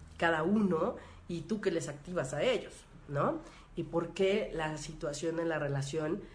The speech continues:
es como es con cada uno. Podemos ver ahí un montón de cosas, eso se llama sinastría, con muchísimo gusto lo podemos hacer, Claudia, con calmita para que lo puedas saber. Ojo, aquí quiero decirles algo y les voy a compartir,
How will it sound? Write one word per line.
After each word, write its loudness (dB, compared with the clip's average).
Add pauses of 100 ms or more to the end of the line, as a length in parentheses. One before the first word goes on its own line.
(260)
es 0
como 0
es -2
con -2
cada 0
uno. 0 (540)
Podemos 4
ver 4
ahí 2
un 2
montón 2
de -2
cosas, -2
eso 0
se -2
llama 2
sinastría, 0
con 0
muchísimo -2
gusto 0
lo 2
podemos 0
hacer, 0
Claudia, 2 (280)
con 0
calmita 2
para 0
que -6
lo -6
puedas 0
saber. 2 (360)
Ojo, 6
aquí -2
quiero 8
decirles 2
algo 4
y 0
les 2
voy 4
a -2
compartir, 0